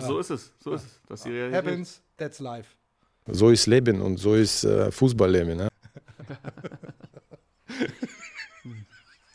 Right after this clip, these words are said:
Speaker 2: <laughs> Toll, toll. Markus Braun, achtzehnhundertneunzig. Da der Aufstieg jetzt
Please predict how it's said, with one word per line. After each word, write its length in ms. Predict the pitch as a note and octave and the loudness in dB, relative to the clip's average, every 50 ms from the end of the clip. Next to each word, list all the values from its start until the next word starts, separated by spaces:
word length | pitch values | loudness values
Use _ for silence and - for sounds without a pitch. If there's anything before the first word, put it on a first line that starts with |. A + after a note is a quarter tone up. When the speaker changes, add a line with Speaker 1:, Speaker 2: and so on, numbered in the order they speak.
| _ _ - - - - - - - D#3+ D3+ - - _ _ _ _ _ _ - - - - - - - - D3 - - C#5 | _ _ -20 -16 -16 -16 -16 -16 -18 -20 -20 -20 -20 _ _ _ _ _ _ -20 -16 -16 -16 -16 -18 -20 -20 -20 -18 -10 0
Speaker 2:
<laughs> 300 | F4 G#3+ - - - G#3 - | 0 0 0 0 -6 -10 -8
Toll, 340 | D3 C#3 D#3 C#3+ - E3 - _ | -6 -4 -4 -4 -6 -8 -14 _
toll. 280 | - D3 C#3+ C#3+ B2+ B2+ - - - - - - - - _ _ C3+ C3 C3 _ _ _ _ _ _ _ _ _ _ _ _ _ _ _ _ _ _ _ _ _ - - - - - - _ _ _ _ _ _ _ - - _ - | -10 -10 -8 -8 -10 -12 -16 -20 -20 -20 -20 -20 -20 -20 _ _ _ _ _ _ _ _ _ _ _ _ _ _ _ _ _ _ _ _ _ _ _ _ _ _ -20 -20 -20 -20 -20 -20 _ _ _ _ _ _ _ -20 -18 _ 2
Markus 380 | D3 G3 B3 - - C#4 - | 6 6 6 6 4 2 2
Braun, 300 | - - A3+ B3 B3+ - | 2 4 6 6 6 6
achtzehnhundertneunzig. 880 | - A#3+ A3+ - - A3+ A3+ A3 A3+ A3+ A#3 B3 A#3 - C#3+ A2+ - - - - _ _ _ _ _ _ _ _ _ _ _ _ - _ - G#3 A#2+ | 4 0 0 0 0 0 2 2 4 4 4 2 2 0 -2 -4 -4 -8 -16 -20 _ _ _ _ _ _ _ _ _ _ _ _ -20 _ -20 -20 -4
Da 140 | - G3+ A3+ | 0 2 2
der 140 | B3 B3 - | 2 2 2
Aufstieg 380 | A3+ B3+ C#4 - - C4+ G#3+ F3 | 0 0 0 -2 -4 -6 -6 -4
jetzt 560 | A3 A#3+ A#3 - - - - - - - | -6 -6 -6 -6 -14 -20 -20 -20 -20 -20